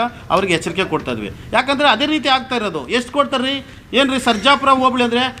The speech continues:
ಎಷ್ಟು ಅಲ್ಲಿ ಓಡ್ತೈತೆ? ಹತ್ತು ಕೋಟಿ ರೂಪಾಯಿ. "ಏ, ನಾನು ನಾಲ್ಕು ಕೋಟಿ ರೂಪಾಯಿ ಕೊಡ್ರಿ." ಸರ್ಜಾಪುರದಲ್ಲಿ ಎಷ್ಟು ಹೋಗ್ತದೆ? "ನನಗೆ ಐದು ಕೋಟಿ ರೂಪಾಯಿ ಕೊಡ್ರಿ." ಇದು ನಮ್ಮಲ್ಲಿ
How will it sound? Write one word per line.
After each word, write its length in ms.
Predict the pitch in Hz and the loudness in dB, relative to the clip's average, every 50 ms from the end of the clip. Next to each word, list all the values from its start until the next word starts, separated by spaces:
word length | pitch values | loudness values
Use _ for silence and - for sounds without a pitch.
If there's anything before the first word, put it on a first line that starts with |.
| - - - | -16 -8 0
ಎಷ್ಟು 300 | 190 269 262 269 - 330 | 2 2 2 2 2 4
ಅಲ್ಲಿ 160 | 330 302 285 269 254 247 233 220 214 | 4 6 6 6 6 6 6 4 4
ಓಡ್ತೈತೆ? 520 | 208 233 240 233 240 226 214 226 226 226 226 220 - - - - - 226 | 4 2 2 2 0 -2 -2 0 -2 -2 -2 -4 -6 -14 -20 -4 4 6
ಹತ್ತು 200 | 277 277 277 - | 6 6 4 2
ಕೋಟಿ 200 | 269 277 262 254 | 2 4 4 4
ರೂಪಾಯಿ. 260 | 233 - 202 220 208 160 | 2 0 0 0 -2 -2
"ಏ, 220 | 135 - 220 269 | -2 0 0 2
ನಾನು 200 | 262 247 247 233 | 2 2 2 4
ನಾಲ್ಕು 260 | 220 220 240 247 240 | 6 4 4 4 0
ಕೋಟಿ 160 | 226 226 214 | -2 -2 -2
ರೂಪಾಯಿ 200 | 208 185 208 196 | -2 -4 -4 -4
ಕೊಡ್ರಿ." 340 | - 190 180 175 190 190 185 - - - - - - | -4 -4 -4 -4 -4 -6 -8 -14 -20 -20 -20 0 0
ಸರ್ಜಾಪುರದಲ್ಲಿ 680 | 226 233 196 196 277 294 240 277 277 233 254 254 247 | 0 2 4 4 4 4 4 2 -2 -2 -2 0 0
ಎಷ್ಟು 220 | 247 240 240 - 254 | 0 -2 -2 -2 0
ಹೋಗ್ತದೆ? 580 | 233 233 - - 214 202 214 220 214 214 - - - | 0 0 0 -2 -4 -2 0 -2 -2 -4 -8 -10 -4
"ನನಗೆ 220 | 185 208 208 190 | -2 -2 0 2
ಐದು 180 | 196 220 208 - | 0 0 0 0
ಕೋಟಿ 180 | 208 220 202 196 | -2 -2 0 -2
ರೂಪಾಯಿ 220 | 185 165 185 175 | -4 -4 -4 -4
ಕೊಡ್ರಿ." 280 | - 170 156 156 185 196 | -2 -4 -2 -2 -2 -2
ಇದು 340 | 151 156 160 180 175 202 | -2 -2 0 2 2 2
ನಮ್ಮಲ್ಲಿ 640 | 220 190 160 160 165 175 180 175 156 156 190 220 220 | 2 0 0 0 0 -2 -2 0 0 0 0 0 -2